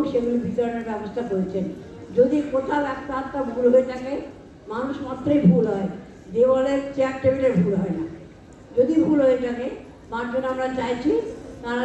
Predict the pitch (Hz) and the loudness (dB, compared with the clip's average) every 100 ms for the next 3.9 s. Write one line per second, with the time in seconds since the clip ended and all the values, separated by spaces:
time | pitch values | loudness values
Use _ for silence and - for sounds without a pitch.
0 | 247 240 247 240 220 240 269 - - - | -2 -2 -2 -2 -2 -2 0 -2 -4 -12
1 | - - 226 240 240 240 202 294 302 320 | -16 -14 -8 -4 0 0 0 2 4 2
2 | - - 196 190 254 392 - - - - | -4 -8 -6 -2 0 0 -2 -10 -14 -10
3 | 226 240 262 262 262 262 220 240 | -6 -2 -2 -2 0 -2 0 -2